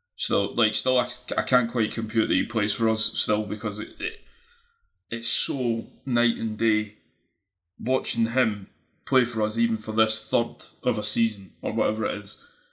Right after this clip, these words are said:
compared to the previous five or six years. And I, I quite like Matic, but it was just painfully obvious that Matic was past it, really, by the time he signed for us.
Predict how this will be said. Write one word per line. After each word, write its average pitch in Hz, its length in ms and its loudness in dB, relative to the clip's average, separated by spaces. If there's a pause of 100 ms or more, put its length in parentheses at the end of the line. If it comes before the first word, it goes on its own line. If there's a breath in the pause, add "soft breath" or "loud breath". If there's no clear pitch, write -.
(160 soft breath)
compared 117 400 2
to 120 80 -2
the 107 140 0
previous 104 680 0 (760)
five 113 320 4
or 107 40 -6
six 110 300 0
years. 110 200 2
And 120 100 -4
I, 156 180 2
I 135 100 2
quite 139 260 -2
like 113 280 0
Matic, 113 640 0
but 107 260 2 (300 soft breath)
it - 120 4
was 113 140 0
just 117 160 -2
painfully 110 320 4
obvious 107 300 2
that 113 160 0
Matic 104 500 -2
was 104 120 -8
past 104 460 0
it, 98 180 -4
really, 107 380 2 (320)
by 113 100 4
the 107 60 2
time 110 240 0
he 107 60 2
signed 107 280 0
for 104 140 0
us. 104 280 0